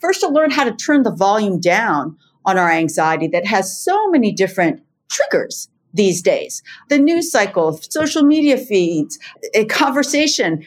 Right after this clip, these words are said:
that might involve either politics or the environment. All these things can be triggers for anxiety. The economic situation that we're in today, all of these things. And so there's so many more triggers. It's not life or death like the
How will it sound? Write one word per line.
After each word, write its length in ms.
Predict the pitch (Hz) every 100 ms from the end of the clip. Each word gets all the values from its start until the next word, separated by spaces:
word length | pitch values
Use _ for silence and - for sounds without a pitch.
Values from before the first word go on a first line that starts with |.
| _
that 140 | 240 233
might 160 | 247
involve 380 | 247 240 254 247
either 300 | 269 262 262
politics 680 | 262 - 269 269 269 302 -
or 180 | 262 285
the 120 | 285
environment. 600 | 277 262 269 302 226 -
All 320 | - 294 311
these 280 | 285 285 285
things 300 | 277 254 233
can 200 | - 214
be 260 | 220 208 - -
triggers 500 | 269 208 170 160 - - - _
for 520 | - 233 220 220 202 185
anxiety. 680 | 180 175 165 160 165 127 - - -
The 220 | 220 214
economic 480 | 226 247 240 247 247
situation 760 | 247 196 190 175 160 156 147 - -
that 140 | 175
we're 180 | 180 170
in 380 | 180 165 156 151 _ -
today, 480 | - 175 143 - - _ 196
all 260 | 196 202
of 100 | 190
these 240 | 170 147 -
things. 360 | 95 - - - - -
And 180 | 185
so 440 | 180 196 185 180 180
there's 200 | 185 180
so 200 | - 277
many 160 | 277 269
more 160 | 240
triggers. 680 | 220 - 226 220 214 214 214
It's 220 | 185 180
not 320 | 202 196 - - 170 156 -
life 340 | 175 190 190
or 60 | 180
death 320 | 190 180 180
like 260 | 165 160
the 180 | 165 156